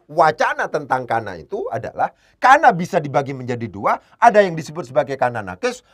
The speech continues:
ada yang disebut sebagai kana tam. Apa yang kemudian kita fahami tentang kana itu memiliki pengamalan tarfa'ul isma wa tansibul khabar? Apa yang kemudian kita fahami tentang kana yang memiliki pengamalan tarfa'ul isma wa tansibul khabar?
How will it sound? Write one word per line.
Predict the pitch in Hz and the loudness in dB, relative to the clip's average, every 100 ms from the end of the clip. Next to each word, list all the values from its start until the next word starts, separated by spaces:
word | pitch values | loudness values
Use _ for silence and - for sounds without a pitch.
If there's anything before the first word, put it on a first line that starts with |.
| - | 2
ada | 208 180 | 6 6
yang | 165 | 4
disebut | 143 139 151 | -6 -10 -12
sebagai | 123 123 123 | -4 -4 -2
kana | 123 120 123 | -2 -2 -4
tam. | - 170 135 _ _ _ _ _ _ _ _ _ _ _ _ _ _ _ _ _ _ _ - | 2 2 2 _ _ _ _ _ _ _ _ _ _ _ _ _ _ _ _ _ _ _ 4
Apa | 285 349 277 | 6 8 8
yang | 240 | 6
kemudian | 233 208 202 196 | 2 4 2 2
kita | 208 190 | 0 0
fahami | 185 160 240 285 233 | 4 6 6 4 0
tentang | 214 180 185 180 | -4 0 0 2
kana | 247 302 285 208 | 4 4 4 0
itu | 202 | -4
memiliki | 190 185 175 175 | -4 0 0 0
pengamalan | 175 170 185 262 226 180 | -2 0 2 4 2 2
tarfa'ul | 185 - 180 170 | 0 2 -2 -2
isma | 175 175 | -4 0
wa | 160 | 0
tansibul | 160 147 143 127 123 | -2 -6 -8 -8 -8
khabar? | 101 95 175 - _ _ _ _ _ _ _ _ - | -6 -2 -2 -2 _ _ _ _ _ _ _ _ 2
Apa | 269 330 269 | 2 4 2
yang | 240 | 2
kemudian | 220 208 185 175 | -2 0 2 2
kita | 180 170 | 0 0
fahami | 170 170 233 208 | 4 6 6 4
tentang | 196 180 175 170 | -4 0 0 2
kana | 226 269 226 | 2 4 6
yang | 202 | 4
memiliki | 190 185 180 170 | 2 -2 -4 -4
pengamalan | 185 165 165 175 185 175 | -4 -2 0 2 2 2
tarfa'ul | 170 - 160 151 | 0 0 -2 -2
isma | 147 147 | -6 -4
wa | 156 | -2
tansibul | 143 135 139 127 | -4 -8 -10 -8
khabar? | 131 104 170 202 | -6 -2 0 -2